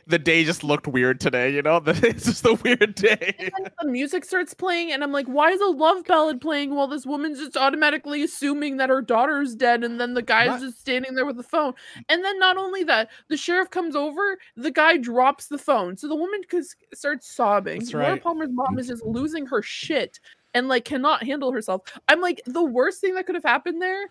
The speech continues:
Speaker 2: is he picks up the phone, he's just like, "Oh, the sheriff just wanted to say hi." And then I'm just thinking in my head, "This is so dumb." <laughs> I'm like
Speaker 3: It's, it's also one of the best screams 'cause it's just out of nowhere, just,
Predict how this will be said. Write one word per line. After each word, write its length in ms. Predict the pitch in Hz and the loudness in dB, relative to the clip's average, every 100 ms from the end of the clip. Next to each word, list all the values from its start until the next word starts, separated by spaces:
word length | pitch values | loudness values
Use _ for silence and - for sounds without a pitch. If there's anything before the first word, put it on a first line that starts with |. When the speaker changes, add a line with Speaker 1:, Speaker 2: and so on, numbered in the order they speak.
| _ _ | _ _
Speaker 2:
is 100 | 269 320 | -2 0
he 100 | 285 | 0
picks 320 | 311 285 - | -2 -4 -4
up 100 | 262 | -6
the 80 | 311 | -4
phone, 200 | 302 294 | -2 -2
he's 120 | 269 | -4
just 200 | 254 254 | -2 2
like, 140 | 226 - - 302 | 2 2 2 4
"Oh, 200 | 339 254 | 6 2
the 100 | 247 | -2
sheriff 280 | 311 311 | 0 0
just 200 | 330 349 311 | 0 0 0
wanted 200 | 302 277 | -2 -4
to 60 | |
say 200 | - 269 | 2 4
hi." 400 | 254 320 247 170 - - _ | 4 4 4 4 -2 -16 _
And 100 | 311 | 0
then 200 | 339 330 - 233 _ 349 _ _ _ _ _ _ _ _ _ - | 0 0 -8 -16 _ _ _ _ _ _ _ _ _ _ _ -4
I'm 180 | 311 | -2
just 160 | 349 330 | -2 -4
thinking 300 | 359 320 320 | -6 -6 -6
in 80 | 311 | -4
my 80 | 311 | -2
head, 200 | 302 359 | -4 -4
"This 160 | 349 | -10
is 120 | 392 | -8
so 160 | 403 339 | -4 -2
dumb." 460 | 349 403 415 247 - | -2 0 0 -2 -4
<laughs> 160 | - | -2
I'm 80 | 285 | 0
like 300 | 330 453 - | 4 4 6
Speaker 3:
It's, 180 | 403 - - | 4 4 -6
it's 140 | 165 175 | 0 2
also 400 | 185 208 202 175 | 4 2 -2 0
one 240 | 160 170 | 0 -2
of 80 | 160 | -4
the 80 | 143 | -4
best 280 | 147 143 - | -2 -4 -8
screams 460 | - 143 147 147 | -8 -6 -6 -6
'cause 160 | 147 135 | -8 -8
it's 180 | 131 - | -10 -8
just 220 | 151 139 - | -8 -8 -6
out 160 | 143 | -6
of 80 | 147 | -4
nowhere, 380 | 139 131 127 131 | -8 -10 -8 -8
just, 220 | 127 - | -10 -14